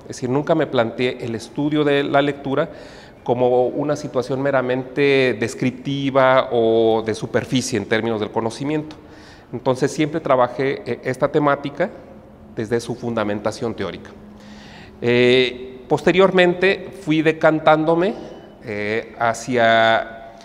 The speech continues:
lo que es otra vertiente de la lectura, que es, este, la lectura de imagen.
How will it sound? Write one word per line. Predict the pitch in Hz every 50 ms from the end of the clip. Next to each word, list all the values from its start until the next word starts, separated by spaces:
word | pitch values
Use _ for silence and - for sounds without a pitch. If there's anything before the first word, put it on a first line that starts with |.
| - - -
lo | - 131 123 123 123
que | - 143 143
es | 156 151 - - - - - - - - - -
otra | 151 156 170 - - - - 185 175 170
vertiente | 170 165 156 147 143 - - - 170 170 165 165 160 165 165 143
de | 135 127
la | 117 120 117
lectura, | 120 117 - - - 160 147 123 98 - - - - - - - - - -
que | 120 113 120 127
es, | 139 135 - - -
este, | 135 - 120 110 107 - - 127 - -
la | 131 123 113 107
lectura | 104 104 - - - 131 123 131 131 123
de | 120
imagen. | 120 120 127 139 147 151 147 - 131 104 - - -